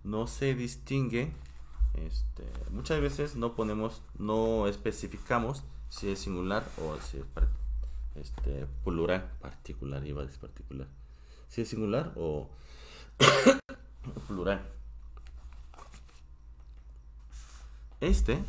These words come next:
es un libro. 너는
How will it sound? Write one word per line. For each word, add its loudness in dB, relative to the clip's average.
es -2
un 4
libro. 4
너는 8